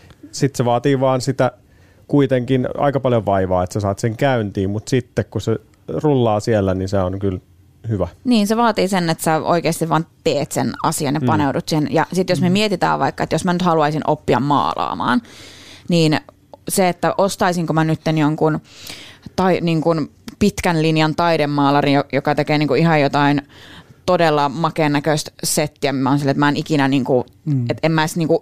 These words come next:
Speaker 2: tavoittele tommosta, vai ostaisinko mä Nillan kurssi, joka näyttää mulle silleen, että hei, näin sä pääset alkuun ja näin sä niin kuin ylipäätään käytät tätä
Speaker 1: Mm.
Speaker 2: sivellintä. Niin munhan olisi paljon helpompi samaistua ja ostaa nimenomaan sen, ei minkään semmoisen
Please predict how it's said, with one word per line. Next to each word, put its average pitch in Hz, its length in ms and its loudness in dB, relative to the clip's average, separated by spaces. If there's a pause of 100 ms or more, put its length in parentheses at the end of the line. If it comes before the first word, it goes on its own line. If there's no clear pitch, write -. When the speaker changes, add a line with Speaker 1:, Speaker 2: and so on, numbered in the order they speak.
(120)
Speaker 2:
tavoittele 214 480 0
tommosta, 143 520 -2
vai 160 140 2
ostaisinko 165 360 -2
mä 180 60 2
Nillan 233 400 4
kurssi, 170 340 0
joka 170 180 0
näyttää 165 380 0
mulle 160 160 2
silleen, 160 240 0
että - 140 -4
hei, 190 240 2 (320)
näin 320 160 2
sä 277 80 0
pääset 208 320 0
alkuun 214 420 2
ja 170 60 2
näin 190 180 2
sä 185 80 0
niin 175 100 2
kuin 160 100 2
ylipäätään 175 400 0
käytät 247 440 0
tätä - 240 -4 (160)
Speaker 1:
Mm. 127 180 4
Speaker 2:
sivellintä. 139 760 0 (380)
Niin 180 120 2
munhan 190 220 4
olisi 175 120 0
paljon 208 240 0
helpompi 170 680 2
samaistua 180 720 2
ja 156 240 0 (560)
ostaa 180 460 0
nimenomaan 151 440 2
sen, 156 240 0
ei 175 180 2
minkään 156 360 0
semmoisen 156 340 0